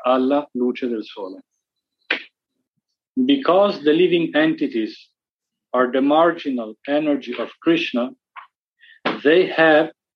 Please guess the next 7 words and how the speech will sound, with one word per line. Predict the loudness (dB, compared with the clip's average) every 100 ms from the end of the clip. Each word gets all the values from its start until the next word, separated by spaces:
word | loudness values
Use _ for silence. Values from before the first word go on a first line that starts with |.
| _ _ _
a | -2 0
tendency | 0 0 0 -2 -4 -2 -2 -2 -8 _ _ _ -20 _ _ _ _
to | -4
be | 0 0
in | 0 -4
contact | -4 -4 -2 -2 -2 -6 -20 _ _ _ _ _ _ _ 0
either | 2 2 0 0